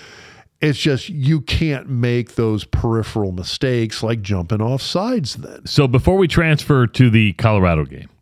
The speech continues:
Speaker 1: Well, hold on.
Speaker 2: Okay.
Speaker 1: The
Speaker 2: Go
Speaker 1: other
Speaker 2: ahead.
Speaker 1: th-, well, no, I
Speaker 2: The
Speaker 1: was
Speaker 2: floor
Speaker 1: just
Speaker 2: is
Speaker 1: gonna
Speaker 2: yours.
Speaker 1: say, uh, the other, the other point where I said there was kind of a situational awareness thing, you get into the fourth quarter, Nebraska's got a first down,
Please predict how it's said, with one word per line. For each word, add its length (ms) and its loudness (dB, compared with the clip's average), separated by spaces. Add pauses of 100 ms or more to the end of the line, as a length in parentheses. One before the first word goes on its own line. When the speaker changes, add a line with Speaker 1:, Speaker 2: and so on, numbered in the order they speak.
Speaker 1:
Well, 160 2
hold 240 0
on. 220 -4 (140)
Speaker 2:
Okay. 360 2 (220)
Speaker 1:
The 160 -2
Speaker 2:
Go 100 6
Speaker 1:
other 200 6
Speaker 2:
ahead. 80 -2 (260)
Speaker 1:
th-, 160 -10
well, 180 0
no, 240 0
I 80 0
Speaker 2:
The 60 4
Speaker 1:
was 80 -2
Speaker 2:
floor 220 4
Speaker 1:
just 80 4
Speaker 2:
is 40 4
Speaker 1:
gonna 180 2
Speaker 2:
yours. 120 -2
Speaker 1:
say, 680 -8
uh, 60 -8
the 200 2
other, 340 -2 (200)
the 480 -2
other 180 0
point 320 -2
where 140 0
I 40 2
said 240 -2
there 80 2
was 120 -2
kind 180 0
of 80 -2
a 20 0
situational 840 0
awareness 560 -2
thing, 360 0 (320)
you 120 2
get 220 0
into 140 -2
the 100 0
fourth 360 -2
quarter, 340 0
Nebraska's 680 0
got 200 0
a 40 -2
first 460 -2
down, 560 0